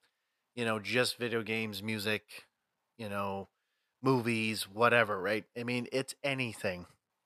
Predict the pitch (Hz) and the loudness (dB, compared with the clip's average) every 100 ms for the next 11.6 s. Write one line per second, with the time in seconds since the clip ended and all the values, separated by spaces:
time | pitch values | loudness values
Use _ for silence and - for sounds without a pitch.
0 | _ 127 123 143 127 131 131 110 123 - | _ -6 -4 -4 0 2 2 2 -2 -2
1 | - 117 117 110 - 123 110 98 - 87 | -6 -4 -4 -6 -12 -8 -6 -6 -6 -8
2 | 90 - _ - 120 117 104 - _ _ | -8 -16 _ 4 6 8 4 -4 _ _
3 | _ _ _ _ _ _ 131 117 110 104 | _ _ _ _ _ _ -4 0 0 0
4 | 95 - _ - 120 - 139 131 - 131 | -4 -10 _ -6 -6 -4 -2 -2 2 2
5 | 123 117 110 117 117 113 113 - _ _ | 4 0 0 2 4 4 2 -4 _ _
6 | _ _ _ _ _ _ _ _ 123 113 | _ _ _ _ _ _ _ _ -6 -4
7 | 104 101 113 101 123 - - - _ _ | -2 -4 -6 -6 -6 -6 -16 -18 _ _
8 | _ _ _ - 123 - 117 113 101 120 | _ _ _ -4 -2 -2 -4 -6 2 2
9 | - 120 110 104 107 110 107 110 101 123 | 4 2 0 0 4 4 2 0 2 4
10 | 147 151 _ _ _ _ _ _ _ _ | 2 0 _ _ _ _ _ _ _ _
11 | 127 135 143 139 151 101 | 2 6 8 8 8 6